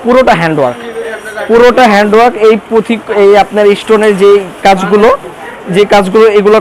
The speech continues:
কখনো উঠবে না, এগুলো পুরো হাতে, হাতে করা। নিচে প্যানেল করা আছে, এমব্রয়ডারি প্যানেল, এমব্রয়ডারি প্যানেল করা।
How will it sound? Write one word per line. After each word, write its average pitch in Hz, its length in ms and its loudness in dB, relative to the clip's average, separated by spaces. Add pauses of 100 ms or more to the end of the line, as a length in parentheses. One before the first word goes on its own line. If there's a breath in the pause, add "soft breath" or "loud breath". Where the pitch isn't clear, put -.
(140)
কখনো 208 320 0
উঠবে 139 200 -4
না, 131 180 -6
এগুলো 202 300 0
পুরো 220 200 0
হাতে, 180 280 -2
হাতে 175 260 -4
করা। 156 200 -2 (720)
নিচে 196 200 -2
প্যানেল 208 320 2
করা 208 200 2
আছে, 208 180 0
এমব্রয়ডারি 214 600 0
প্যানেল, 196 280 -2 (1200)
এমব্রয়ডারি 214 380 0
প্যানেল 208 300 0
করা। 214 220 2